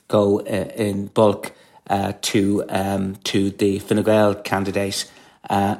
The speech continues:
and I think Green Party ones will probably, uh, disperse a little more. I think some will go to Fine Gael, uh, but some will also possibly go to Labour. And then a lesser amount might go, uh, to, uh, Sinn Féin.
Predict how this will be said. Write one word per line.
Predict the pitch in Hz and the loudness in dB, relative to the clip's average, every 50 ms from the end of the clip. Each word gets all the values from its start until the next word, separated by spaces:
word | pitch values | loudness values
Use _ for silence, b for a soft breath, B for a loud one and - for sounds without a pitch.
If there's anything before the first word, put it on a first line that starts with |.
| - | -2
and | - 101 101 98 98 - | -2 0 0 0 -2 -2
I | - 104 | -4 -4
think | 98 - 107 101 95 - | -4 -2 -4 -6 -6 -2
Green | - 120 120 120 | 0 2 2 2
Party | 113 - 113 107 107 - - 104 | 2 2 2 2 2 2 0 -2
ones | 98 101 104 101 95 - | 0 0 0 0 0 0
will | 104 98 95 | -2 -2 -2
probably, | - - - 104 104 101 104 104 101 B B B B B B B B - | -2 -2 -2 0 2 2 0 0 0 B B B B B B B B 0
uh, | 110 104 | 0 0
disperse | 104 - - - - 120 110 110 - | 0 0 -4 0 4 4 4 4 2
a | - 107 | -2 -2
little | 104 98 101 | 0 0 0
more. | 95 101 107 117 117 | 0 4 4 6 6
I | 110 101 | 4 2
think | - 101 - | 0 -4 -2
some | - 110 107 | 0 0 2
will | 107 110 | 2 2
go | 101 98 95 | 0 0 -2
to | 95 - - | -2 -4 -6
Fine | - 101 95 92 | -6 -6 -4 -2
Gael, | 95 104 104 101 95 87 - B B B B B - | 0 2 2 2 0 -2 -4 B B B B B 0
uh, | 101 95 92 | 0 0 2
but | - 98 95 - | 0 -2 -2 0
some | - 107 101 101 | 0 0 2 2
will | 98 95 | 0 -2
also | - 104 107 107 104 - 101 95 | 0 0 0 0 0 0 -4 -4
possibly | - - 98 95 - - 101 98 95 | -2 -2 -2 -2 -2 -6 -6 -6 -4
go | 92 101 98 95 | -2 0 -2 -2
to | 95 - 101 | -2 -2 0
Labour. | 101 101 101 95 92 92 92 92 B B B B _ - | 2 2 2 2 0 0 -2 -4 B B B B _ -6
And | - 95 | -4 -2
then | 101 98 | 0 0
a | 98 95 | 2 4
lesser | 104 104 101 - 107 98 | 2 2 2 2 0 0
amount | 92 98 98 95 95 - - | 0 0 -2 -2 -4 -4 -2
might | 95 92 92 90 - | -2 -2 -2 -2 0
go, | 104 98 98 95 92 90 - - | 2 4 4 4 2 -2 -4 -4
uh, | 107 95 98 98 - | -4 -4 -4 -6 -8
to, | - - 104 98 95 95 92 B B B B B B | -4 0 0 0 0 0 -4 B B B B B B
uh, | - 98 95 90 | -2 0 0 0
Sinn | 92 - - 101 92 - | 0 0 0 0 0 2
Féin. | - 113 104 101 101 98 95 92 B | 2 4 4 4 4 2 0 -2 B